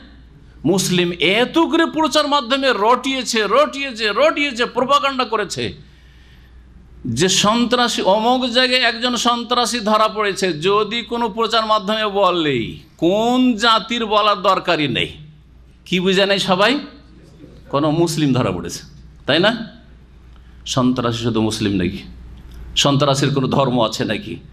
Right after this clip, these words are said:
সন্ত্রাসী কাকে বলে? যে অন্যায়ভাবে ভীত সন্ত্রস্ত করে, অন্যায়ভাবে, ন্যায়ভাবে না, ন্যায়সঙ্গত। আপনার বাড়ি দখল করতে এসছে, তো ভীত সন্ত্রস্ত না করলে পালাবে?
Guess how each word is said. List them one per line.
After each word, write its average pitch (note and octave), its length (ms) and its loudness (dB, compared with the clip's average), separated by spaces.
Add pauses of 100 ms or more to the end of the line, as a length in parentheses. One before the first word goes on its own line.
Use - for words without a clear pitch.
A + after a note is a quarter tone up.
(220)
সন্ত্রাসী F#3+ 520 -2
কাকে E3+ 260 -2
বলে? G2+ 260 -2 (580)
যে C3+ 200 2
অন্যায়ভাবে B3+ 800 2
ভীত E4 240 2
সন্ত্রস্ত A3 560 0
করে, - 240 -8 (960)
অন্যায়ভাবে, F3+ 640 4
ন্যায়ভাবে C4+ 480 2
না, - 380 0 (500)
ন্যায়সঙ্গত। D4 540 2
আপনার C#4+ 380 2
বাড়ি D4 280 2
দখল B3+ 300 2
করতে G#3 320 -2
এসছে, D3+ 220 -4
তো E3+ 100 -2
ভীত G#3+ 220 0
সন্ত্রস্ত A#3 500 0
না G3+ 140 2
করলে G3 180 -2
পালাবে? D#4+ 500 4